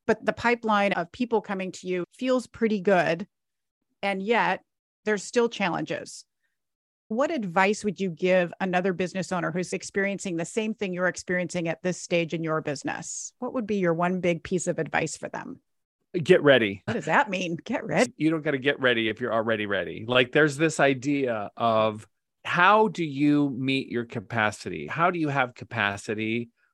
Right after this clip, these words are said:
Speaker 2: for an uptick in demand? How do you do that if you're not ready? I think what's happening is a signal that I'm going to get busier,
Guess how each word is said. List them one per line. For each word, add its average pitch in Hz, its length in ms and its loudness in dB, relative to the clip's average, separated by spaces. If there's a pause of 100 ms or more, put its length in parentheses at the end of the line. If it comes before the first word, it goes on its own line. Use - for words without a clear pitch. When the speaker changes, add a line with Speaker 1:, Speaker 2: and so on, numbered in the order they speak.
(300)
Speaker 2:
for 123 240 4
an 117 100 -4 (100)
uptick 127 540 -2
in 117 280 -4
demand? 98 640 -8 (560)
How 185 380 2
do 170 100 0
you 135 320 0
do 185 200 -2
that 98 300 -4 (640)
if - 160 -8
you're 156 120 6
not 143 180 2
ready? 160 420 0 (680)
I 202 340 4
think 160 300 0
what's 143 260 2
happening 165 640 -2 (420)
is 127 540 4 (640)
a 123 340 2
signal 113 680 -4 (360)
that 120 140 4
I'm 131 160 2
going 139 400 6
to 139 140 -4
get 123 220 0
busier, 87 560 -4